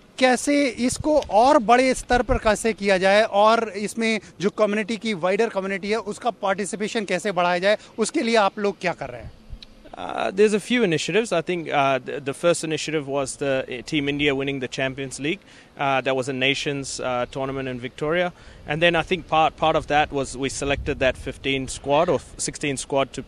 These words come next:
Speaker 2: participate as the Melbourne Renegades from that as well। So I think, uh, as now Cricket Australia or B-, the Big Bash franchises will look at trying to expand this some way or another।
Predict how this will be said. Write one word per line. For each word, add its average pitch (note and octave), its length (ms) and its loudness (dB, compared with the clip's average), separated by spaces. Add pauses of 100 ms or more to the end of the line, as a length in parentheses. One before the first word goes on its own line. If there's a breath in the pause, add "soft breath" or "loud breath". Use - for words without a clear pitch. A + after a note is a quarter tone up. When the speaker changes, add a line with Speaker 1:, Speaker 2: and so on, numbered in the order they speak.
Speaker 2:
participate C3+ 460 -2 (360 loud breath)
as D3 160 2
the C#3 80 -4
Melbourne C3+ 360 0
Renegades B2 520 -2
from B2+ 180 -2
that A#2 160 0
as A2+ 160 -6
well। B2+ 180 -2
So C#3+ 240 0 (420 loud breath)
I D3+ 60 2
think, G3 180 0
uh, C3 500 4
as C#3 240 2
now D3 360 0 (220)
Cricket D#3 200 0
Australia D#3 500 0
or C#3 180 4
B-, B2+ 240 -8
the B2 100 -6
Big D3+ 100 -2
Bash D3 300 -2
franchises B2+ 680 -4
will B2+ 260 -6
look - 160 -4
at D3 120 2 (420 loud breath)
trying D3 320 0
to C#3+ 160 -4
expand C3+ 400 -2
this B2 100 -2 (240)
some D3 160 -2
way C#3+ 180 2
or B2+ 120 2
another। A#2+ 340 -2